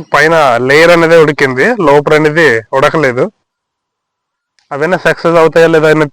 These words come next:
అయితే చూడాలి. చూడండి, ఇంకా గుడ్డ అయితే ఇక్కడ బ్లాస్ట్ అయిపోయింది.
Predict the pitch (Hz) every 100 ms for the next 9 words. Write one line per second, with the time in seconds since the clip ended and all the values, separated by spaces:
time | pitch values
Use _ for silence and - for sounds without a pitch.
0 | - 147 165 - 151 147 127 185 - _
1 | _ _ _ - 220 254 226 214 302 -
2 | - 202 202 226 202 214 202 220 226 208
3 | 208 180 202 220 - 214 220 208 214 190
4 | 185